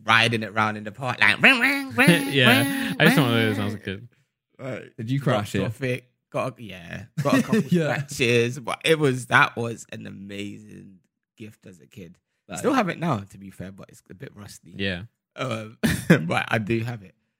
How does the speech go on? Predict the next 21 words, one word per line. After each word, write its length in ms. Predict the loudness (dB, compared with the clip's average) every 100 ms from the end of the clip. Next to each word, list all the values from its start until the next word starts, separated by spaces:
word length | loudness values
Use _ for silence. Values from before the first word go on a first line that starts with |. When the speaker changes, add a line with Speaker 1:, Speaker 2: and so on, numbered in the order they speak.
| -6
Speaker 3:
You 120 | -6
Speaker 1:
That 40 |
Speaker 3:
still 220 | -4 0 2
Speaker 1:
was 100 | 2
one 80 | 0
Speaker 3:
got 20 |
Speaker 1:
of 60 | 0
the 60 | -2
Speaker 3:
it? 60 |
Speaker 1:
most, 200 | -4 -6 -8 -18 -20 _ _
yeah, 300 | -10 -8 -8
man. 380 | -10 -12 -14 -16
That 140 | -12 -10
was 80 | -10
one 160 | -10
of 40 | -12
my 120 | -12
most 440 | -14 -14 -14 -14
memorable 460 | -8 -6 -6 -8 -10
gifts 420 | -8 -10 -12 -18
ever. 340 | -14 -10 -10